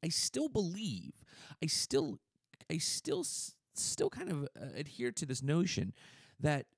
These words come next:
the physical form has an end to itself. At some point or another,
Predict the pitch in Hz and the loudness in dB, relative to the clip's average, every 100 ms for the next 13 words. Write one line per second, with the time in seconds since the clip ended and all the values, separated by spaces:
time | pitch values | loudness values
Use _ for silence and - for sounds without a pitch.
0 | _ _ 135 143 - 247 233 170 135 - | _ _ 0 0 0 -2 0 0 0 -2
1 | - 196 165 98 92 - 143 147 123 - | 4 8 10 8 4 0 4 6 6 4
2 | - 123 120 95 87 - - - - - | 4 6 8 6 2 -2 -10 -14 -2 2
3 | 113 - 92 - - 120 85 - - - | 2 2 -4 -2 2 2 0 -4 -12 -20
4 | _ - - - 139 - - 277 294 226 | _ -20 -20 -4 0 4 6 6 4 4
5 | 202 175 165 147 117 107 | 6 8 8 8 6 6